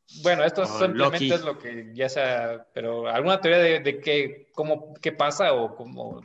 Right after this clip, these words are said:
Speaker 1: nada? Nada más así de que
Speaker 2: Mi teoría,
Speaker 1: ¿hay que viajar en el
Speaker 2: básicamente,
Speaker 1: espacio?
Speaker 2: o sea, mi teoría, básicamente, en cuanto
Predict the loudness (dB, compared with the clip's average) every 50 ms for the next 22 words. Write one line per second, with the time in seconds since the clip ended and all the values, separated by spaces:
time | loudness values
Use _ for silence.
0 | -20 _ -8 -6 -6 -6 -6 -10 -12 -10 -10 -8 -8 -8 -8 -8 -8 -8 -8 -10
1 | -12 -10 -10 -10 -10 -10 -12 -12 -14 -14 -20 _ _ _ _ _ _ _ _ _
2 | _ _ 0 2 2 4 4 2 2 2 2 2 4 4 4 4 4 2 2 2
3 | 4 2 2 2 0 0 0 0 -2 -4 -10 -16 -20 _ _ _ _ _ _ _
4 | _ _ _ _ _ _ -6 -4 0 2 2 2 4 4 4 4 4 4 4 4
5 | 4 2 0 -2 -4 -8 -10 -12 -12 -12 -12 -8 -4 -2 -2 -2 -4